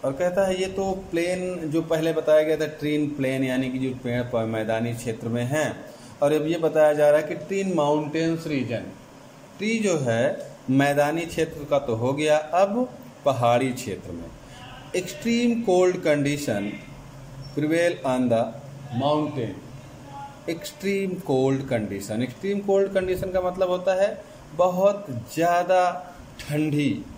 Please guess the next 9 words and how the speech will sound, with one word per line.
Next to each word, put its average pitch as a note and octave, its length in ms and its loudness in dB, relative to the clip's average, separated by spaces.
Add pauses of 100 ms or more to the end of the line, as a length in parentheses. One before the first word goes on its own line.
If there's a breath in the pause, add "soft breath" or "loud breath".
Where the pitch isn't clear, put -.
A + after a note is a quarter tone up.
(720)
में C3+ 220 4
जो B2 340 -2 (760)
prevail D3 300 4
on A#2 300 2
the A2+ 140 4 (380)
mountain, A#2 540 2 (540)
जो A2+ 120 0
कि A2+ 140 -4
मा-, F#2+ 1080 -2